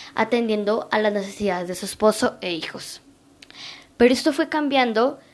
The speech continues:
ampliando al horizonte de las aspiraciones femeninas, buscando derribar las barreras en los roles asignados a cada sexo. Antes de obtener la mayoría de edades, las mujeres estaban bajo la tutela del padre y al casarse.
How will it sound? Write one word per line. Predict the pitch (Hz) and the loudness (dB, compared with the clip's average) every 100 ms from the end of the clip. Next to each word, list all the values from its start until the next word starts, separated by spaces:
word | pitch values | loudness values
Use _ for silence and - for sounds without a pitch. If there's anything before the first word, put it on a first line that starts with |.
| - | -8
ampliando | 202 190 - 202 202 196 | -8 -6 0 0 2 2
al | - 208 | 2 2
horizonte | 208 202 196 185 190 | 0 -2 -6 -4 -4
de | 190 | 0
las | 190 - | -2 -2
aspiraciones | 202 - 220 190 180 175 170 | -8 -6 -4 -4 -4 -8 -6
femeninas, | 190 185 175 190 190 185 185 | -6 -4 -4 -4 0 0 0
buscando | - - 208 196 | -6 -4 -2 0
derribar | 185 185 190 180 | 0 0 0 -2
las | 170 170 | -4 -2
barreras | 190 180 190 233 233 220 | 0 2 2 2 0 -4
en | 202 | -2
los | 190 185 | -2 -2
roles | 185 180 185 | -2 -2 -6
asignados | 185 196 196 208 277 - - - - | -6 -4 2 2 2 -4 -18 -20 -8
a | 202 196 | -6 -6
cada | 190 180 | -6 -6
sexo. | 180 202 - - - _ _ _ - - - | -4 -6 -8 -20 -20 _ _ _ -20 -20 -4
Antes | 214 208 311 | 0 4 4
de | 359 | 4
obtener | 349 311 247 | 4 2 4
la | 214 | 4
mayoría | 220 226 240 220 | 4 4 4 2
de | 208 | 2
edades, | 214 190 202 | 2 0 -2
las | 214 202 | -4 -2
mujeres | 208 202 185 | -2 -2 -4
estaban | 202 202 196 190 | -6 -2 -2 0
bajo | 185 185 | -2 -2
la | 196 196 | -4 -4
tutela | 190 - 190 185 | -8 -6 -2 0
del | 190 180 | -2 -2
padre | 170 175 190 - | -2 0 -2 -6
y | 196 | -6
al | 175 - | -6 -4
casarse. | 180 - 165 - | -8 -6 -8 -10